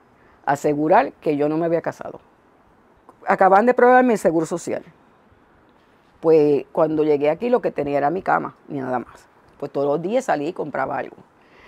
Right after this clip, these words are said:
Me encuentro con esa señora en el ascensor y me dice que si yo tengo hijo. Y yo le digo que no, no tengo hijo. Y me dijo, "Ah, entonces tú estás con los plásticos puestos." Y a mí eso me estuvo, o sea,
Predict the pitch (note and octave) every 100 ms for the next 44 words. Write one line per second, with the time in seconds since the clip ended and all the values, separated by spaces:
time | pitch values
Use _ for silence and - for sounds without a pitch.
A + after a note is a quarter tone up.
0 | - _ - C3+ - C#3+ C#3 D#3 G3 -
1 | F#3 F#3 F#3 F#3+ F#3+ G3 G3+ - G3 G3
2 | - - D3+ C#3+ C#3 D#3+ - E3 C#3+ B2+
3 | C3 C#3+ D#3 C#3 C3+ - _ _ _ _
4 | _ _ D3 C3+ C3 C3 C3 C#3 D#3 F3+
5 | D#3+ B2 C3 C#4 _ _ - - D3 C3+
6 | C#3 A3+ C4 - _ _ _ _ _ _
7 | E3 E3+ F3+ A3+ D#4 A#3 D3 _ - F3
8 | D#3+ D#3+ G3+ A3 - - A3+ G#3+ A3+ A3
9 | G#3 A3 - - - C3 B2+ _ _ _
10 | _ _ _ _ D#3 D3+ D3 D#3 E3+ G3+
11 | F#3+ - G3 A3 B3 _ _ _ _ _
12 | _ _ _ _ _ _ _ - D#3 -